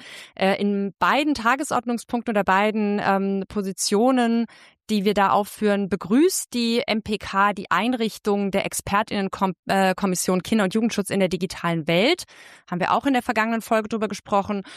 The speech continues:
Und die M P K macht einerseits deutlich, dass Bund und Länder hier miteinander reden müssen, damit sie die Empfehlungen auch umsetzen können. Also das ist dann so wie so ein Fähnchen, das sagt,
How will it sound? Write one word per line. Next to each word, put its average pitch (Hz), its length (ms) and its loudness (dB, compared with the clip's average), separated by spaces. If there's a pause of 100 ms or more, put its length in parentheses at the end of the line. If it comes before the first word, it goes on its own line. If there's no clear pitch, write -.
(140)
Und 196 120 0
die 220 60 4
M 214 80 2
P 226 100 0
K 240 160 0
macht 254 200 -2
einerseits 247 480 0
deutlich, 262 480 0
dass 226 280 -2 (340)
Bund 247 200 4
und 208 180 -2
Länder 277 480 2
hier 240 300 0
miteinander 202 560 2
reden 269 360 4
müssen, 277 360 4
damit 214 280 2
sie - 160 -4
die 208 120 -2
Empfehlungen 196 600 0
auch - 240 -2
umsetzen 247 680 0
können. 302 340 0
Also 180 320 0 (320)
das - 140 -4
ist - 180 -2
dann 196 140 2
so 180 200 2
wie 196 100 0
so 185 100 2
ein 180 80 0
Fähnchen, 254 560 0
das 233 160 -4
sagt, 208 240 -2